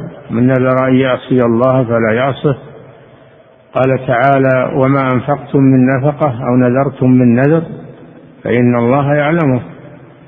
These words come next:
فالنذر عبادة، ما دام أنه عبادة فلا يجوز النذر لغير الله، لا ينذر للقبور والأضرحة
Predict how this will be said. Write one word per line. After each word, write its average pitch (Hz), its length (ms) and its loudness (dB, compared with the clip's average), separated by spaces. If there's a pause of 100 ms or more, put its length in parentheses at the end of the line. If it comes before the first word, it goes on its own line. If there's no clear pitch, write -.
(760)
فالنذر 135 840 2
عبادة، 120 600 0 (520)
ما 123 100 -4
دام 165 260 0
أنه 147 220 4
عبادة 131 580 0 (640)
فلا 151 160 -2 (140)
يجوز 139 280 0
النذر 127 400 2
لغير 117 420 0
الله، 104 220 -4 (420)
لا 135 160 -4
ينذر 127 300 2
للقبور 117 640 0
والأضرحة 113 720 -2